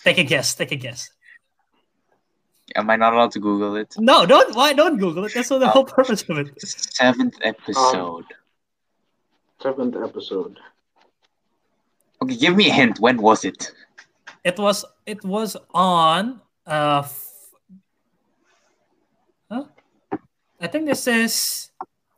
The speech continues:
Speaker 1: January nineteenth, twenty nineteen.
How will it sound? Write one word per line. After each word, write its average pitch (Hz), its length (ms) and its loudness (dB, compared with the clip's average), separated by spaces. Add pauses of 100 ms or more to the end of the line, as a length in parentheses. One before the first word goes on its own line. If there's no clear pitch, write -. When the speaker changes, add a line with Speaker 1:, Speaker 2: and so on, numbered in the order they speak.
(360)
Speaker 1:
January 226 680 0
nineteenth, 190 880 0 (580)
twenty 175 420 -2
nineteen. 135 640 -6